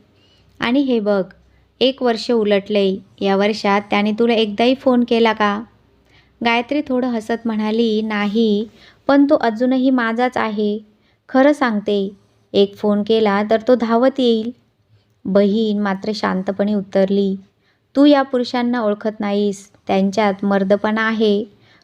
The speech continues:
तो तुझ्या मागे येणार नाही." गायत्रीच्या मनात बहिणीवर राग आला,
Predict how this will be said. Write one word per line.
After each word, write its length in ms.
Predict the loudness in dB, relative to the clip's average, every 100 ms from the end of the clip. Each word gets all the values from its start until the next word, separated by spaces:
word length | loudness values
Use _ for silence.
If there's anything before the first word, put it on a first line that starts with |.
| _
तो 120 | 2
तुझ्या 320 | 2 0 0
मागे 560 | 0 -2 -2 0 0 2
येणार 300 | 0 -2 -2
नाही." 440 | -2 -2 -2 -2 -6 _ _ -2
गायत्रीच्या 540 | 0 0 -2 -2 -2
मनात 380 | -2 -2 -2 -2
बहिणीवर 560 | 2 2 2 0 -2
राग 260 | 0 -2 0
आला, 260 | 0 0